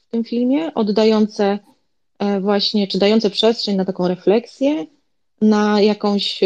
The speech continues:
gonitwę myśli, na burzę mózgów, nie wiem, cokolwiek, ale to wszystko gdzieś, e,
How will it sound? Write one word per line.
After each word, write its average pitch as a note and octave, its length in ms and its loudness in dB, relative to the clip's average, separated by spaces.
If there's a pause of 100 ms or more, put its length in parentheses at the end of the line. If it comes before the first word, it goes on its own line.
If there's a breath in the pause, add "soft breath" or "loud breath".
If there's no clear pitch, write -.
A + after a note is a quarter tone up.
gonitwę G#3 440 0
myśli, A#3+ 380 0
na G3+ 120 0
burzę A#3 400 0
mózgów, B3 560 0
nie C#4+ 160 2
wiem, A3 160 0
cokolwiek, C4 440 -4
ale A3+ 140 0
to A3+ 100 -6
wszystko A#3 440 -6 (560 soft breath)
gdzieś, A3 380 -2
e, G#3+ 380 -2